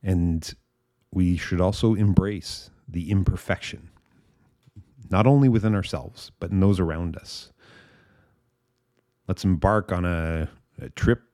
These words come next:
uh, of growth, empathy, acceptance, celebrating the unique paths each of us treads.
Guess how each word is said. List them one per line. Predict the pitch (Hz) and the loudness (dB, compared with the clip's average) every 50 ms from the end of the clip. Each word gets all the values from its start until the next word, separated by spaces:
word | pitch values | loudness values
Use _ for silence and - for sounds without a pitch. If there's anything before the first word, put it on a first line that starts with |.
| _ - - - _ | _ 0 0 0 _
uh, | 98 85 80 80 - - | -6 -4 -4 -6 -6 -4
of | 95 92 82 85 | -4 -4 -4 0
growth, | 82 98 104 107 139 147 - - - - _ _ _ _ _ _ - | 2 4 6 6 6 4 2 -2 -10 -20 _ _ _ _ _ _ -8
empathy, | 95 95 - - 117 - - 120 123 120 - | -6 -2 -2 -2 -2 0 0 0 0 0 -2
acceptance, | - - - - - 107 - _ 139 127 127 - - - - - - _ _ - - - _ _ _ _ _ | -8 -12 -6 -4 -4 -4 0 _ 4 4 4 4 0 -6 -12 -12 -16 _ _ -20 -20 -20 _ _ _ _ _
celebrating | - - - 110 123 127 107 113 110 110 113 110 104 | -4 0 2 2 4 4 4 4 4 4 2 2 2
the | 98 | 2
unique | 95 92 95 104 104 - | 2 2 2 0 -2 -2
paths | - - - 85 87 90 - - - | -4 -4 -4 -4 -4 -4 -6 -6 -6
each | 98 98 95 - - - - | -8 -10 -8 -10 -14 -12 -10
of | 85 80 | -8 -8
us | 80 80 - | -8 -10 -12
treads. | - - - - 73 78 80 80 - - - | -14 -12 -10 -8 -8 -8 -10 -12 -14 -16 -16